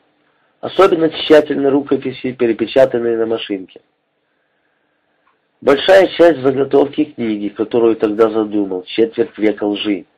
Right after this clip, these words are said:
о методике и формах нацистской пропаганды. Дневники за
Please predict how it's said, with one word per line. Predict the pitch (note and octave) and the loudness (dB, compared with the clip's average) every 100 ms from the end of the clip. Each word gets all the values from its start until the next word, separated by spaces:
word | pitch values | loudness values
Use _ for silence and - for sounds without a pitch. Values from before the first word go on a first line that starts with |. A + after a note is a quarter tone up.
| _ | _
о | - | -4
методике | A#2+ A2 - D3+ B2 B2 G2+ | -2 0 4 4 4 -8 -10
и | - | -12
формах | - B2 B2+ A#2+ A#2 - | -8 -2 0 0 -4 -6
нацистской | F#2 A#2+ A2 - G#2 | -8 -6 -6 -6 -6
пропаганды. | G#2+ G#2+ G#2 F#2 E2+ D#2+ - _ _ _ _ _ _ _ _ _ _ _ - | -6 -4 -2 -2 -4 -8 -20 _ _ _ _ _ _ _ _ _ _ _ -4
Дневники | C#3+ G3+ G#3+ - D#3+ D#3 | -2 0 -2 -2 2 4
за | C3+ D3 C3+ A#2 | 6 4 4 2